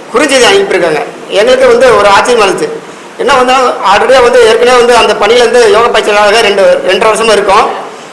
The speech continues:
குறுஞ்செய்தி எதுக்கு அனுப்புறாங்க, யார் அனுப்புறதுன்னு தெரியல. உடனடியாக வந்து எல்லா சித்தா டா-, டாக்டர்களுக்கு வந்து ஒரு மிரட்டல் மாதிரி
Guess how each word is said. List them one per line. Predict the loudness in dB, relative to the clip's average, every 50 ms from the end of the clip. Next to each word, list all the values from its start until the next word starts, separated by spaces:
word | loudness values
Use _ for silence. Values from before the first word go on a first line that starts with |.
| -20 -10 -4 -2
குறுஞ்செய்தி | -2 0 0 0 0 2 2 2
எதுக்கு | 2 2 2 2
அனுப்புறாங்க, | 2 2 2 2 2 2 2 2 2 2 2 2
யார் | 2 2 2 2
அனுப்புறதுன்னு | 0 0 0 0 0 2 2 0 0 0
தெரியல. | 0 0 0 0 0 0 0
உடனடியாக | 0 0 2 2 2 2 2 2 2
வந்து | 2 2 2 2 4 4 2
எல்லா | 2 2 2 2 2 0 -2 -6 -10 -12 -14 -14 -10
சித்தா | -8 -4 0 2 2 4 4 2 2 0 0 0
டா-, | 0 0 2 2 2
டாக்டர்களுக்கு | 0 2 2 2 2 2 2 2 0
வந்து | 2 2 2 2 4 4 2 2 0 -4 -8 -10 -14 -12 -8 -4 -2
ஒரு | -2 0 0
மிரட்டல் | 0 0 0 0 0 0 2
மாதிரி | 2 2